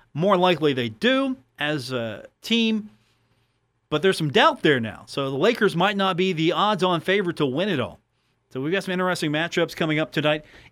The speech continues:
Eastern Conference quarterfinal, Game five, Barclays Center. Gonna be the Boston Celtics at the Brooklyn Nets. Brooklyn leads this series three games to one, so Brooklyn can close it out tonight.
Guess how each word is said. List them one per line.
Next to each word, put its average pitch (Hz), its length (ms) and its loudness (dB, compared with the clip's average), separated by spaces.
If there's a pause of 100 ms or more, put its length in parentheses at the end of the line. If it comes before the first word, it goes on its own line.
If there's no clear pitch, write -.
Eastern 170 320 -2
Conference 165 440 -2
quarterfinal, 160 720 0
Game 160 300 0
five, 160 580 2
Barclays 151 800 2
Center. 143 400 -2 (380)
Gonna 143 100 -4
be 147 60 0
the 135 80 -2
Boston 151 340 0
Celtics 151 640 0
at 143 180 0
the 147 100 -2
Brooklyn 127 600 -2
Nets. 156 520 -4 (440)
Brooklyn 147 500 0
leads 160 280 -2
this 147 180 0
series 151 420 0
three 156 300 2
games 143 400 0
to 127 100 -2
one, 160 400 0
so 117 380 -2
Brooklyn 139 360 -4
can 120 160 -8
close 135 360 0
it 123 80 -2
out 123 240 -2
tonight. 147 360 -2